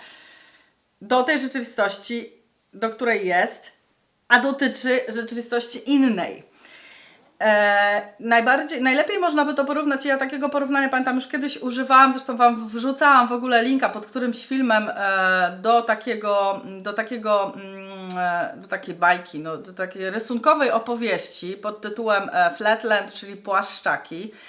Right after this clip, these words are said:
Nie pamiętam, czy to było po polsku, czy po angielsku. Wydaje mi się, że chyba jest też z tłumaczeniem na polski. I tam jest pokazana rzeczywistość dwuwymiarowa, czyli tylko jest, prawda, szerokość i, <clears throat> szerokość i długość, e,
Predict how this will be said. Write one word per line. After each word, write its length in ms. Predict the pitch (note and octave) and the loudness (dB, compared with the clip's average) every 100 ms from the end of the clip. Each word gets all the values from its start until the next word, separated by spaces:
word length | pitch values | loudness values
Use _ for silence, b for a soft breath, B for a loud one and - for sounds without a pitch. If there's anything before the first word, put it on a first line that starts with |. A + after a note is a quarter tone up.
| B B | B B
Nie 80 | A3+ | 0
pamiętam, 340 | D4 C#4 A#3+ | 2 2 0
czy 100 | - | -2
to 80 | A#3 | -6
było 160 | A3+ G3+ | -6 -8
po 120 | G#3 | -6
polsku, 320 | B3+ C4 B3 | -6 -6 -10
czy 120 | A#3+ | -8
po 160 | A3 F#3+ | -4 -4
angielsku. 680 | G3 F3 E3+ - F3+ G#3 G#3+ | -4 -8 -8 -10 -10 -8 -4
Wydaje 260 | A3 G#3+ | 0 0
mi 80 | G#3 | 0
się, 160 | - G3 | -10 -12
że 100 | F#3+ | -14
chyba 300 | G3+ F3+ F3 | -4 -2 0
jest 200 | E3+ E3+ | -4 -10
też 100 | E3 | -16
z 140 | - | -14
tłumaczeniem 460 | F3 E3 E3+ D#3 D#3 | -8 -8 -6 -8 -6
na 100 | D#3 | -6
polski. 580 | D3 C#3+ - A3+ D4 B B B B B B B | -6 -8 -8 -8 -8 B B B B B B B
I 100 | A3+ | 0
tam 180 | D#4+ F#4+ | 0 0
jest 160 | F#4 | -2
pokazana 460 | E4 D4+ C#4 D4 D4 | -4 0 2 2 2
rzeczywistość 720 | C#4+ - B3 C#4+ - B3 A3+ | 0 -6 -6 -6 -2 -2 -2
dwuwymiarowa, 1000 | G#3 G#3+ D#4 B3 G#3+ E3+ D#3 D3+ D#3 E3+ | -8 -6 -2 -2 2 2 2 0 2 0
czyli 460 | - C#4+ C4 C4 B3 | 0 -6 -4 -4 -6
tylko 500 | - B3+ A#3 A#3 F#3 | -6 -2 -2 -2 -2
jest, 260 | E3 - | -2 -6
prawda, 360 | - F#3 A3+ C4+ | -8 0 2 2
szerokość 720 | - A3 A3+ A#3+ G#3 F#3 - - | 2 4 4 4 0 -6 -10 -12
i, 300 | F#3 F3+ F3+ - - | -10 -10 -12 -16 -10
<clears throat> 960 | G#3+ D#3 - _ _ _ _ _ - | -10 -10 -16 _ _ _ _ _ -10
szerokość 480 | - G3 G3+ G#3+ - | -2 0 0 -2 -6
i 60 | F#3 | -12
długość, 580 | G3 F#3 G#3+ D4 - - | -8 2 4 4 -2 -2
e, 460 | G#3+ G3+ G3 G3+ | 2 2 2 0